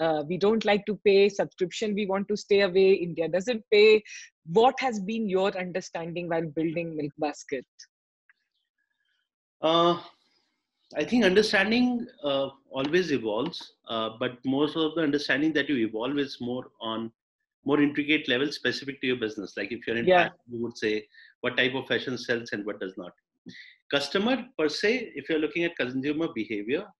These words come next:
Speaker 2: I think it remains constant. You cannot change it. You have to create a product that,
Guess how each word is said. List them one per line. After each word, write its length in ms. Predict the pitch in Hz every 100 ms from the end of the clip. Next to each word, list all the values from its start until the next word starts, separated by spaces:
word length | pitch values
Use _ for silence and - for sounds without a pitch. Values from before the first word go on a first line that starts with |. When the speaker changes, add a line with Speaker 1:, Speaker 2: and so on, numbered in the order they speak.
| _ 107
Speaker 2:
I 280 | 117 127 123 -
think 200 | 156 156
it 100 | 135 127
remains 280 | 120 120
constant. 480 | - 95 - 95 85
You 100 | 113
cannot 280 | 127 135 139
change 240 | - 98 87
it. 120 | - _ _ _ _ _ _ - - _ _ -
You 100 | 127
have 300 | 127 127 -
to 140 | 151 -
create 300 | 135 147 151
a 60 | -
product 400 | 117 123 160 - _ _ _
that, 260 | 113 113